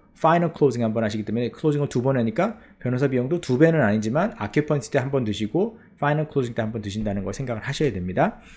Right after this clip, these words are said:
다음은 몰기지. 자, 그럼 도대체 몰기지는 언제 저희가 받아야 됩니까? occupancy 클로징 때는 필요 없으시고요. occupancy 클로징이 끝나시고 파이널 클로징 전에 이제 받기 시작하셔야 돼요. 근데 이거는 기억하셔야 돼요.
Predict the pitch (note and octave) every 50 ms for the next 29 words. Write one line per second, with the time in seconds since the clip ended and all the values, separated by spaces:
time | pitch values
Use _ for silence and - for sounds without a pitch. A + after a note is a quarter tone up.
0 | - - - - - - - - - A#2 B2 C3+ C#3 D#3+ G#3 A3+ F3+ C#3 C#3 E3+
1 | E3+ D#3 B2+ F#2+ - - - - - C3+ A2+ - - - - - - F#3 A3 G#3+
2 | G3 G3+ G3 G3+ B2+ B2 C#3+ F3+ F3+ A3 G#3 G#3+ E3+ - G#2 A#2+ C#3 F3 F#3+ B3
3 | A#3+ A3 F3+ C#3 G#2+ - G#1 - - - - C3 C3 B2 C#3 C3 A#2+ - - -
4 | A2+ C#3 D3+ D#3+ D#3 D3 B2+ A2+ G#2+ G#2+ - E3+ F3 C3 F#2 - - - - _
5 | _ _ A#2+ A#2 A#2+ - - G#3 G#3 G3+ - G3+ G3+ F3+ - G3 F#3 F#3 - -
6 | - - _ - F#3+ F#3 F3+ E3+ F3+ F3 E3+ E3+ E3+ D#3 - E3 E3+ E3 D#3 -
7 | F#3 D3+ A#2+ - A2+ G#2+ - A2 G2 F#2+ G#2 C3 F#3+ - - _ _ _ _ _
8 | - G#2 A2+ G3+ - - F#3+ F#3 F#3 - F3+ F3 D#3+ - E3 D#3+ - - E3+ D#3
9 | D#3 D#3 D3+ D3 - F#3 F#3+ G3 G3 F#3+ F#3+ F#3 E3 - D#3+ C#3 D3 F#3 G3+ G3+
10 | - G3 F#3+ G3+ G3+ G#3 G3 - - F#3 E3+ D#3 D#3 D#3+ D3 - - G#2+ A#2+ E3+
11 | G3 F3 B2 A2+ - - - - - - B2 A#2+ - - G#2 - G2 E2+ D#2+ E2+
12 | E2 - - B2 B2+ A#2+ C3+ D#3+ F#3 F3+ D#3+ - B2+ B2 B2 - B2 A2 A#2+ A2
13 | G2 F#2 F#2+ B2 F3 F#3